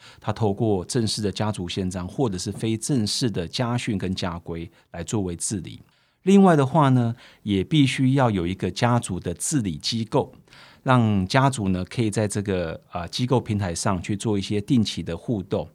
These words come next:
那我想这是非常重要的，尤其是针对家族的重要事项，能够来做讨论，哦，做沟通。那在台湾这几年，我想艾弗斯你也知道，我们其实包含安永本身呢，其实也帮很多的客户来设立，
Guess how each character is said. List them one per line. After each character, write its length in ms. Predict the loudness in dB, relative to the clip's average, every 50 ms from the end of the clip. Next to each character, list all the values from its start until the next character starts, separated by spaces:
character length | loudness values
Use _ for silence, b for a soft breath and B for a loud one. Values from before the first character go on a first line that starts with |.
| _
那 120 | -2 0 0
我 60 | 2
想 200 | 2 2 2 2
这 100 | 0 0
是 160 | -2 -2 -4
非 140 | -2 0 2
常 160 | 2 2 2
重 220 | 0 2 2 2
要 160 | 2 2 0 0
的， 100 | 0 0
尤 140 | -2 -2
其 100 | -2 -2
是 160 | -4 -4 -4 -4
针 260 | -2 0 2 2 2
对 160 | 2 0 0
家 300 | 0 0 2 2 2 2
族 180 | 0 -2 -4 -4
的 140 | -4 -4
重 300 | -6 -2 -2 0 2 2
要 160 | 2 2 0 -2
事 220 | -2 -2 -2 -2
项， 300 | -2 -2 -2 -4 -4 -6 b b b b b -12
能 180 | -6 -4 -2 0
够 160 | 2 2 2
来 140 | 2 2 0
做 220 | 0 -2 -2 -2
讨 260 | -2 -4 -8 -8 -8 -6
论， 280 | -4 -4 -4 -4 -4 -8 -14 _ _ _ _ _ _
哦， 120 | -12 -12 -10
做 160 | -4 -4 -4 -2
沟 240 | -2 -4 -6 -6
通。 220 | -8 -8 -8 -8 -8 -10 B B B B B B
那 100 | B 2
在 140 | 4 4 4
台 200 | 4 2 2 2
湾 160 | 4 4 2
这 120 | 2 2
几 160 | 0 0 0 0
年， 160 | 0 0 0
我 80 | 0
想 300 | 0 0 -2 -2 -2 -4
艾 200 | -6 -4 -2 -2
弗 60 | -2 -2
斯 160 | -4 -4 -2
你 100 | -2 -2
也 80 | -2
知 160 | -2 -4 -4 -2
道， 200 | 0 0 0 0
我 160 | 0 -2 -4
们 180 | -4 -4 -6
其 180 | -6 -4 -2 -2
实 400 | -2 -2 -2 -2 -2 -2 -2 -4 B B B B
包 140 | B 4 4
含 160 | 4 4 0
安 180 | 0 2 4 6
永 160 | 6 6 4
本 180 | 2 -2 -4 -4
身 220 | -4 -2 -2 -2
呢， 100 | -2 -2
其 160 | -4 -4 -6
实 200 | -6 -6 -4 -4
也 100 | -4 -4
帮 240 | -4 -2 -2 0 0
很 120 | 0 -2 -4
多 160 | -2 -4 -2
的 100 | -2 -4
客 240 | -6 -4 -4 -2 -2
户 140 | -2 -2 -4
来 120 | -4 -4
设 340 | -4 -4 -2 0 0 0 0
立， 220 | 0 -2 -4 -4